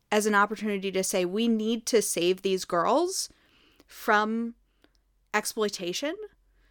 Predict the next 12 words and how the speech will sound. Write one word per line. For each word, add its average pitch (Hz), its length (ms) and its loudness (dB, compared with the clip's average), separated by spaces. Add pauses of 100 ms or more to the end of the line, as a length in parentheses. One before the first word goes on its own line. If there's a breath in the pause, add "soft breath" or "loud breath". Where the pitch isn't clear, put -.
(300)
So 185 760 2 (380)
he 277 280 0
passed 175 640 -2 (140)
the 214 100 -4
Dion 202 640 0
Quintuplets 240 880 -4
Act - 400 -6 (140)
in 190 220 -2
nineteen 202 440 -2
thirty-five 220 840 -2 (560 soft breath)
and 202 280 0 (440)
gained 247 580 2